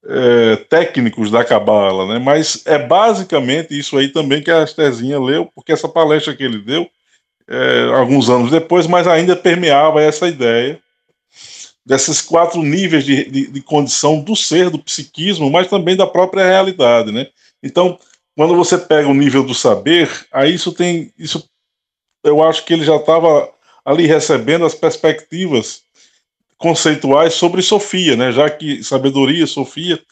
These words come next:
é a personificação da sabedoria, e, é, na Cabala, Sofia é Rokhma.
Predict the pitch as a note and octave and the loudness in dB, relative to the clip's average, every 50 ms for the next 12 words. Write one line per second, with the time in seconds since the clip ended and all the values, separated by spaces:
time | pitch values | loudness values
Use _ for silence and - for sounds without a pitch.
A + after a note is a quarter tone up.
0 | _ _ _ _ _ - B2+ B2 - C3+ C3+ C3+ - C#3+ C#3 C#3 - - - C#3 | _ _ _ _ _ -4 -4 -2 0 0 0 0 0 0 0 -2 -2 -2 0 0
1 | B2+ B2 - C#3+ C3+ C3+ C3 B2 - C#3 C3 B2+ B2 B2+ B2+ C3 D#3 F3 E3+ - | 0 0 0 0 2 2 2 0 0 -2 -2 -2 -2 -2 0 0 0 0 0 -2
2 | - - F#3 F#3+ A3+ A3+ F#3 - - _ _ _ _ _ _ _ _ - - C3 | -2 -4 0 0 0 0 0 -4 -10 _ _ _ _ _ _ _ _ -2 2 2
3 | C3 B2 C3 D#3 F#3 F#3 F#3 - D3 A#2 G#2+ C#3+ D#3 F#3 G3 F#3+ D#3 A2+ - - | 2 2 2 2 2 2 2 0 0 0 2 2 2 2 2 2 2 0 -2 -2
4 | - - - D#3+ D3+ - - F3+ G3+ G#3 F#3 C#3 G#2 C3+ E3+ E3+ - - - C#3 | -4 -4 -2 -2 -2 -2 -2 0 2 2 0 0 0 0 0 0 -2 -4 -6 -6
5 | B2 - - | -6 -6 -8